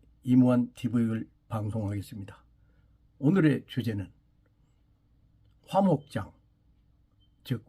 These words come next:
화평의 주인공 사명이라는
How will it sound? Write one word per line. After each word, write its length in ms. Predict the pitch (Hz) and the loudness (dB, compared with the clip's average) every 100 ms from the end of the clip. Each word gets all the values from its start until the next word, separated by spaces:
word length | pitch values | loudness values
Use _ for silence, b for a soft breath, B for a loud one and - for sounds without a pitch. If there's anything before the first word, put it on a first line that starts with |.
| _ | _
화평의 760 | - 143 - 196 196 175 - _ _ | -8 -6 0 0 0 -4 -8 _ _
주인공 640 | - 131 131 120 120 120 139 _ - | 2 4 6 4 2 -2 -6 _ -20
사명이라는 840 | - 113 110 107 107 107 110 123 | -8 -6 -6 -6 -6 -8 -10 -14